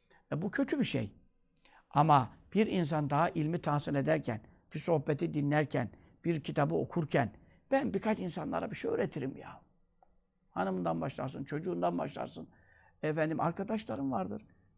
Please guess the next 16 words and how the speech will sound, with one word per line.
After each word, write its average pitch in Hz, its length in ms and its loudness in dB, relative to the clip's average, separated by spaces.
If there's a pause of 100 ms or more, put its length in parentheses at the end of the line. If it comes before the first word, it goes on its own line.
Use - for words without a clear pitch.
(160)
Çoğunuzun 208 420 2
WhatsApp 196 480 0
grubu 202 300 -2
diye 185 160 2
bir 214 40 -4
şeyleriniz 294 460 -4
var. - 140 -4 (380)
Ama 190 220 0
beş 180 160 0
kişi, 175 220 -6
ama 220 160 2
on 247 100 2
kişi, 180 240 -8
kimisinin 185 460 -4
de - 120 -4 (340)
yüzlerle 208 1080 2